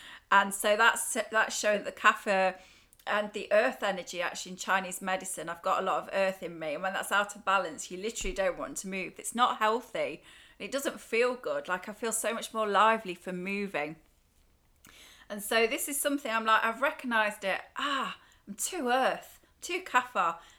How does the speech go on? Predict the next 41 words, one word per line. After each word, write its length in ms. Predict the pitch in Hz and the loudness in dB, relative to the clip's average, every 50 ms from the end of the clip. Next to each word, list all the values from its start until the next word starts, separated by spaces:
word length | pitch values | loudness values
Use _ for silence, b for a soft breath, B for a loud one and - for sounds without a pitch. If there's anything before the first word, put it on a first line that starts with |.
| B B | B B
I'm 120 | - - | -4 4
out 300 | - 214 233 247 240 - | 6 6 6 6 2 -6
of 120 | 220 - | -12 -2
balance. 420 | _ 214 208 196 190 180 170 - - | _ 2 4 4 2 -2 -4 -8 -12
So 100 | - 202 | -12 -8
the 160 | 202 202 220 | -4 0 2
only 180 | 247 294 285 254 | 2 2 2 2
way 200 | 214 220 214 208 | 2 2 2 2
to 140 | 214 - - | -2 -8 -10
do 240 | - - 214 214 196 | -8 -6 -6 -2 -2
that, 140 | 185 160 - | -2 -2 -2
I've 100 | 190 - | -4 -6
stopped 440 | - - - 233 233 - - - 262 | -6 -4 -2 -2 -2 -2 -2 -6 -6
using 240 | 262 247 247 233 | -6 -6 -4 -2
my 120 | 220 208 202 | 0 0 0
grounding 520 | 202 - 208 196 196 190 190 185 190 180 - | 0 2 2 4 4 2 0 -4 -8 -8 -4
oils 380 | - 185 180 180 180 170 - - | -2 -2 -2 -2 -4 -6 -8 -10
for 200 | - - 175 175 | -8 -8 -8 -6
a 40 | |
bit, 280 | 170 - 165 180 226 - - b b b b b b b _ | -4 -2 0 0 0 -2 -4 b b b b b b b _
which 260 | - 185 - - - | -6 -4 -4 -4 -2
might 240 | 208 196 196 - - | 0 0 0 0 0
be 60 | 202 | 0
like, 280 | 190 190 190 - - - | 2 2 2 0 0 -2
God 160 | 196 190 190 | -4 -4 -2
knows 240 | 190 180 175 175 - | -4 -6 -6 -6 -2
what, 200 | 190 190 - - | 0 -2 0 4
what 120 | 196 185 | 4 2
I'm 80 | 156 196 | 4 2
gonna 220 | - 190 190 160 | 0 -4 -6 -6
do, 320 | - - 170 156 165 185 208 B B B B B | -8 -6 -6 -4 -4 -6 -6 B B B B B
but 80 | - 160 | -6 -6
I've 80 | 196 | -4
stopped 260 | - - 254 233 - | -2 -2 -2 -2 -2
using 320 | - 226 220 220 - 220 208 | -4 -8 -8 -6 -8 -6 -4
my 140 | 202 196 196 | -4 -4 -2
grounding 460 | - 190 190 190 190 190 196 180 175 | 2 2 2 2 2 -2 -6 -10 -8
oils 300 | 170 170 165 160 160 - | -8 -8 -8 -10 -12 -14
for 160 | - - 170 | -14 -12 -12
a 40 | 160 | -10
bit 260 | - 170 165 156 - | -6 -6 -6 -6 -6